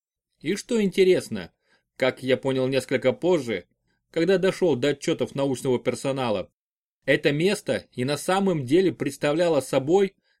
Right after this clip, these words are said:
мощнейшую геомагнитную аномалию, причем никоим образом не связанную ни с одним, собственно, геологическим фактором – разломом земной коры,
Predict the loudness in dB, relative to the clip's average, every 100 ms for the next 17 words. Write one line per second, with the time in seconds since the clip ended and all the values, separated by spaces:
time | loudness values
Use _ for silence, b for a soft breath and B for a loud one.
0 | _ -2 0 -2 -4 0 2 0 -2 -2
1 | -2 2 2 2 -2 0 0 0 0 0
2 | 0 -2 -2 0 0 0 -2 -4 -10 _
3 | _ _ -2 0 2 2 0 -6 -4 -2
4 | 0 0 0 2 2 4 2 0 -2 -4
5 | -2 -2 0 -2 -4 -2 -2 2 0 2
6 | 0 0 _ -10 -2 -2 -2 -2 -2 2
7 | 4 4 4 -4 -6 -8 -4 -2 -2 -4
8 | -6 -6 -8 _ _ _ _ -4 0 0
9 | 0 0 0 -2 -2 -2 -2 -2 0 0
10 | 0 0